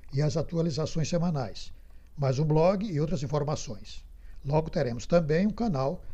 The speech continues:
no YouTube. A outra novidade é que a partir da próxima semana, sempre às terças-feiras, teremos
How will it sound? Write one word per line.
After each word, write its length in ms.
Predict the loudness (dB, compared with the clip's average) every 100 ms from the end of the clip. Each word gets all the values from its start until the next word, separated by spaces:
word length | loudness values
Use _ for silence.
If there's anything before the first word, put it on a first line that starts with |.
| -4
no 100 | 2
YouTube. 460 | 2 2 0 -2 -6 -8 -10 -14 -12 0
A 100 | 4
outra 200 | 4 4
novidade 680 | 2 2 4 2 0 -8 -14 -14 -12 -8
é 80 | -2
que 100 | 0
a 60 |
partir 340 | 0 -2 -2 -4
da 140 | -2
próxima 280 | -2 -2 -2
semana, 540 | 0 2 2 0 -2 -6 -10
sempre 400 | -10 2 4 4
às 80 | 0
terças-feiras, 720 | -2 -4 -4 -2 0 0 -4
teremos 640 | -2 2 2 2 -2 -6